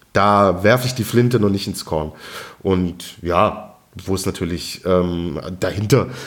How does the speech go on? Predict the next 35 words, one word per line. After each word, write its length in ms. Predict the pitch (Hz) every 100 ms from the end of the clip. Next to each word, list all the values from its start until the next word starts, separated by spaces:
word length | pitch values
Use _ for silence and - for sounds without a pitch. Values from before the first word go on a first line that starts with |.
| -
dahinter 340 | 98 113 120
ist 180 | 120 123
es 100 | 123
dann 220 | - 104
extrem 440 | 82 - - 90 85
schwierig 500 | - 85 76 78 -
fürs 200 | - 92
deutsche 260 | - 85 85
Team. 300 | - 85 78 - - - -
Also 240 | 90 95
da 540 | 90 90 92 101 90 - - - -
ist 260 | 82 95 -
gerade 400 | 98 95 101 95
auch 320 | - 95 - 101
nichts, 600 | 101 107 - - - -
nichts 380 | 104 107 -
in 100 | -
der 100 | 104
Pipeline, 640 | 98 90 98 117 101 98 92 - - - -
wo 100 | 98
man 160 | 95 90
sagt 300 | 98 95 92
so, 160 | 98
„Hm, 460 | 87 98 127 107 - - -
das 320 | 95 - - -
lässt 500 | 101 95 95 101 -
irgendwie 280 | 98 98 92
hoffen, 400 | 90 - 104 95 - - -
dass 200 | 92 92
wir 80 | 95
da, 360 | 90 90 90
dass 200 | 87 92
wir 60 | 95
da 140 | 90
per-, 300 | 85 92 95